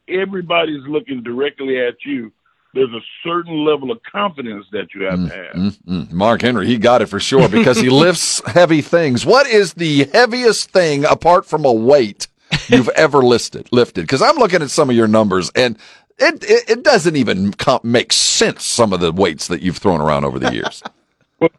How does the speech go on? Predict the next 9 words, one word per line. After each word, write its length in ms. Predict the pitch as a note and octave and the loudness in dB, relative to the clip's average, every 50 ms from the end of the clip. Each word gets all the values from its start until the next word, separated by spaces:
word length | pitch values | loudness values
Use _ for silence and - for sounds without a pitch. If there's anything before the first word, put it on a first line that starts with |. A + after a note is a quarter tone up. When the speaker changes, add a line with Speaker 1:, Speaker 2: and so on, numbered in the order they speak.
| _ _ _ _ - | _ _ _ _ 2
Speaker 1:
there, 200 | G3 G3 F#3+ F3 | 2 4 2 2
there's 340 | D#3 E3+ F#3+ G3+ G3 F3+ E3+ | 0 0 0 0 0 -2 -6
a 80 | D#3 | -10
dumbbell 800 | C#3+ B2+ C#3 F3 F#3 F3+ E3+ D3+ C#3 C#3+ C3+ C3 B2+ B2+ B2+ A#2+ | -8 -8 -6 -4 -4 -4 -4 -4 -2 -2 0 0 0 -2 -4 -6
called 460 | - - E3+ D3 C#3+ C#3 C3+ B2+ B2+ | -10 -8 -4 -4 -2 -2 -4 -6 -8
the, 260 | B2+ C3+ C3+ C3 C3 | -10 -8 -6 -6 -6
uh, 460 | B2+ B2 B2 A#2+ A2+ - _ _ - E3 | -6 -6 -6 -8 -8 -10 _ _ -14 -10
Thomas 360 | E3 D#3+ D#3+ D3+ C#3+ C#3 B2+ _ _ - | -8 -8 -8 -8 -10 -12 -14 _ _ -8
Inch. 300 | D#3+ E3 D3+ C#3 B2+ | -6 -6 -6 -6 -8